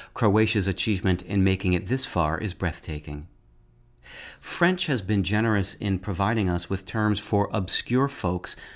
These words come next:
who suddenly strike it rich. In addition to the word parvenu, French has loaned us nouveau riche, arriviste, and roturier, all of which can describe a rich person of plebeian origins,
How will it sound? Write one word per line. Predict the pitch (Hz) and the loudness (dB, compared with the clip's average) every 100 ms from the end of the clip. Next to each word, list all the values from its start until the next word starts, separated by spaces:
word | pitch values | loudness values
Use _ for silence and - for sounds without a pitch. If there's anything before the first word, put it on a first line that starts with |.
| - | -10
who | - 104 | -2 -2
suddenly | - 117 120 120 | 0 0 2 2
strike | 117 - 82 98 | -2 -2 -2 -2
it | - | 0
rich. | 98 78 - - - _ _ - - - | 0 0 -4 -10 -12 _ _ -20 -18 -6
In | 117 107 | 2 4
addition | 98 131 - 117 | 4 2 4 2
to | 98 95 | 2 0
the | 87 | 2
word | 90 80 | 2 0
parvenu, | - 160 165 98 80 78 - - - | 0 0 2 4 2 0 -6 -16 -20
French | - - 123 | -4 2 2
has | 117 92 | 2 2
loaned | 98 104 95 | 4 4 4
us | 85 - - | 2 0 2
nouveau | 107 98 95 | 4 6 4
riche, | 90 117 151 - - _ - | 4 2 0 -6 -10 _ -2
arriviste, | 101 98 90 120 151 - - _ | 2 2 2 2 0 -8 -12 _
and | 107 101 | 0 2
roturier, | 101 - 120 107 101 104 80 - - - - - - - | 2 2 2 4 4 2 0 -6 -16 -20 -18 -18 -6 2
all | 127 139 | 4 4
of | 95 | 2
which | 101 - | 0 0
can | - 90 | 0 0
describe | 90 - 90 90 | 0 0 2 2
a | 80 | 0
rich | 92 123 - | 0 -2 -4
person | - 104 - 95 | -2 0 2 -2
of | - 95 - | 0 -4 -2
plebeian | - 92 101 104 101 104 - | -2 0 2 4 2 0 -2
origins, | 113 131 85 85 78 78 - | 0 2 0 -2 -4 -4 -8